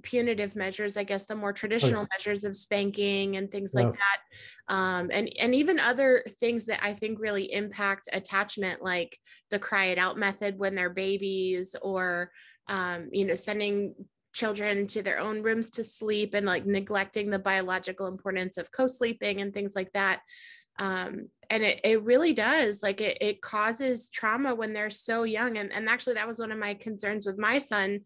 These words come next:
Speaker 1: Uh, my son was born at twenty-nine weeks. And so he spent the first two and a half months of his life in an incubator in the nicu,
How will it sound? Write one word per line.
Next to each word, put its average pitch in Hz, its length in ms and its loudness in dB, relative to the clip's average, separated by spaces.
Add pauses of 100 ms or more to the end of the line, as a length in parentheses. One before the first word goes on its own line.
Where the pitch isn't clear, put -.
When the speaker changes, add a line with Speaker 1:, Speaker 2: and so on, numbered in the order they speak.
(380)
Speaker 1:
Uh, 202 300 0
my 214 240 0
son 226 240 -4
was 208 140 -4
born 208 220 0
at 196 140 -2
twenty-nine 214 560 0
weeks. 208 400 -4 (440)
And 208 460 2
so 214 300 2
he 233 200 0
spent 214 320 -2
the 214 100 -6
first 220 360 -2
two 233 120 0
and 208 100 -2
a 208 40 -4
half 202 260 -4
months 208 240 -2
of 202 80 -2
his 202 140 -2
life 202 440 0 (320)
in 214 160 -2
an 196 220 -2
incubator 202 600 4
in 190 120 2
the 190 40 -2
nicu, 202 540 -2